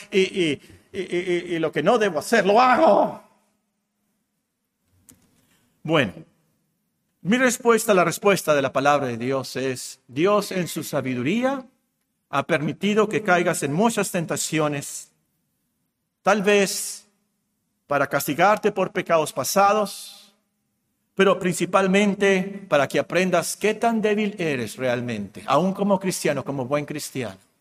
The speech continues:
qué tan débil eres y que de verdad vas a ser salvo por la pura misericordia de Dios. Nada de nosotros, nada de nuestros esfuerzos, de nuestras fuerzas,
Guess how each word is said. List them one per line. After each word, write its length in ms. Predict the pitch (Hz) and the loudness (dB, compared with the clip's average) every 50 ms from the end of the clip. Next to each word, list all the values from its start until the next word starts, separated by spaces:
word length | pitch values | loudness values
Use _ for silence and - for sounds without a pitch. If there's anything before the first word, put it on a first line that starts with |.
| _ _ _ _ _ _ - | _ _ _ _ _ _ -2
qué 120 | - 208 208 | -2 -2 2
tan 280 | - 220 208 196 180 | 4 2 4 4 2
débil 400 | 175 185 185 180 190 196 185 185 | 2 2 2 4 2 2 0 0
eres 640 | 165 135 120 110 107 95 - - - - - - _ _ _ _ _ _ - - _ _ - | -4 -4 -4 -4 -8 -10 -12 -14 -16 -16 -18 -20 _ _ _ _ _ _ -20 -20 _ _ -4
y 100 | - 151 | -4 -4
que 160 | - - 160 147 | -2 0 0 0
de 100 | 147 135 | 2 2
verdad 760 | 139 135 120 143 160 185 196 196 202 202 202 190 - - - _ _ _ _ _ _ _ - | 0 -2 0 2 2 4 4 4 4 4 2 -2 -6 -12 -16 _ _ _ _ _ _ _ 0
vas 220 | - 151 143 - - | 2 2 2 2 -2
a 80 | 131 | -6
ser 160 | - - 131 | -4 -6 -6
salvo 640 | - - - 180 180 175 180 170 156 170 170 160 - _ _ _ _ | -6 -4 0 2 2 2 2 0 0 -2 -2 -2 -4 _ _ _ _
por 160 | - 139 139 | -6 -4 -2
la 140 | 127 123 - | -2 -2 -4
pura 560 | _ - 151 165 175 160 156 156 156 156 160 - _ _ - | _ -4 -2 0 2 2 2 2 2 0 -6 -14 _ _ -12
misericordia 920 | 127 117 - - 104 104 - - 131 139 139 131 135 139 139 135 127 120 - _ _ _ _ - | -10 -10 -8 -8 -8 -10 -8 -4 -2 -2 -2 0 -2 -2 -2 -2 -2 -4 -10 _ _ _ _ -10
de 100 | 120 107 | -10 -10
Dios. 400 | 107 85 - - - - - _ _ _ _ _ _ _ _ _ _ _ _ _ _ _ - | -10 -12 -14 -14 -16 -18 -18 _ _ _ _ _ _ _ _ _ _ _ _ _ _ _ -12
Nada 560 | 131 135 143 151 156 170 185 190 190 196 185 | -10 -8 -6 -4 0 0 2 4 4 4 2
de 120 | 185 190 180 | 2 0 -2
nosotros, 680 | 170 160 - - 147 - - - _ - - - - _ | -4 -6 -6 -6 -8 -8 -10 -16 _ -20 -20 -20 -20 _
nada 520 | - 143 143 151 165 180 190 196 196 190 185 | -10 -6 -2 0 2 4 4 4 4 4 4
de 80 | 190 | 4
nuestros 280 | 185 185 175 185 180 - | 2 0 -2 -4 -4 -4
esfuerzos, 500 | 185 170 - 185 196 196 196 185 196 170 | -4 -6 -2 2 2 2 2 2 -2 -6
de 80 | 175 | -6
nuestras 260 | 175 170 - 170 151 - | -6 -8 -8 -12 -8 -2
fuerzas, 380 | 196 202 175 - 185 175 - | 0 0 0 0 -4 -6 -8